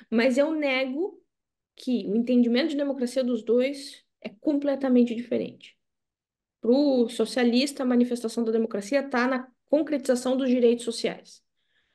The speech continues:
Pro liberal, a democracia é, antes de tudo, um, uma questão formal, institucional, de controlar, administrar a disputa. Ou seja, pro liberal,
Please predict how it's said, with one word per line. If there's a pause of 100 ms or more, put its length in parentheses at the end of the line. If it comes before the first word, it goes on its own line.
(140)
Pro
liberal, (500)
a
democracia
é,
antes
de
tudo,
um, (120)
uma
questão
formal, (440)
institucional, (340)
de (280)
controlar,
administrar
a
disputa. (1040)
Ou
seja,
pro
liberal,